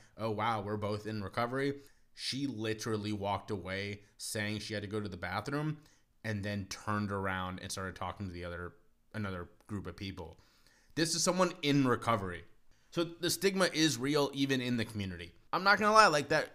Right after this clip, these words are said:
upset me for about ten seconds until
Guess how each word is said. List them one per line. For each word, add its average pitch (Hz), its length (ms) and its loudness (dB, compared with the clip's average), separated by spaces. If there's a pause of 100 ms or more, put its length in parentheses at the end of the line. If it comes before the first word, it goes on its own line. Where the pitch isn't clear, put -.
(160)
upset 147 340 2
me 139 160 0
for 123 360 0
about 127 400 2
ten 135 240 0
seconds 120 440 -2 (340)
until 127 840 4